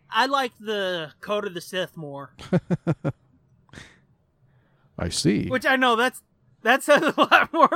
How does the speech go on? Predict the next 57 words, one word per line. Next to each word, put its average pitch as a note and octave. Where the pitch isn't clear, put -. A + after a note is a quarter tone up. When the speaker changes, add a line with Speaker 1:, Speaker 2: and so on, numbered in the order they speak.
Speaker 1:
about B3
me B3
than, G3+
or F#3
that A#3
says B3+
a G3+
lot G#3+
about G3+
me, F3+
I F3
know, F#3
but D3+
Speaker 2:
Well, G#2
Speaker 1:
still. F#3
Speaker 2:
I C3+
mean, G#2+
this G#2
is D#2+
very, F2
it's -
very F2+
Buddhist, D#2+
the -
Code E2
of E2
the E3+
Speaker 1:
I F3+
know. F3+
Speaker 2:
Jedi. -
Speaker 1:
Uh, C4+
but B3+
anywho. G3
Speaker 2:
Which, -
if -
I B2+
was A#2+
gonna G2+
have G2
a F#2
religion, D#2+
that D#2
would D2+
be E2
it. D2
I'd D#2
be E2+
a E2
Buddhist, E2
probably. D2+
Speaker 1:
Oh, G3
yeah, F3+
totally. D3
I E3+
would, D#3+
too. D3
Speaker 2:
Although, F#2